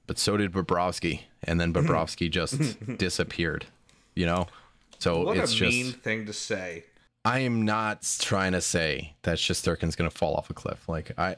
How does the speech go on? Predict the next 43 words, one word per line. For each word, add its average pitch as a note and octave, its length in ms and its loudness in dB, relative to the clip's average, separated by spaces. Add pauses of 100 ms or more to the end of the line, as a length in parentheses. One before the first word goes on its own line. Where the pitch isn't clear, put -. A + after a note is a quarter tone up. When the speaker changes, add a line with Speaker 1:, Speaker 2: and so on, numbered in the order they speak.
Speaker 1:
I F2+ 80 2
have E2+ 600 0 (220)
confidence E2+ 540 0
in E2+ 80 0
him. E2 220 2
And E2+ 80 2
with, G#2 260 0
like, G2+ 200 2
Halak F#2+ 420 0
behind F2+ 340 2
him, G#2+ 160 2
I D#2+ 120 2
think - 260 -2
it E2 160 0 (600)
absolutely E2 880 0
assures E2 720 0
that D#2+ 200 -2
you're E2 100 -2
gonna D#2+ 200 0
have D#2+ 320 0 (100)
volume. D2+ 480 -2 (840)
Um, D#2+ 420 -4
so F#2+ 140 0
I G2 80 0
think D#3 220 -2
he's F#2+ 140 0
gonna G2 120 2
be F2+ 80 2
in F2 60 0
the E2+ 80 0
Vezina D#2+ 520 -2 (260)
conversation E2+ 680 0 (180)
again E2+ 240 2
next E2 300 0
year. D2+ 220 -2 (640)
But D2+ 180 0 (300)
it's - 140 -2
goalies, F2+ 480 -2
so D2+ 300 -2 (100)
what E2+ 100 0
do E2+ 60 2
you D#2+ 60 2
know? D2+ 160 -2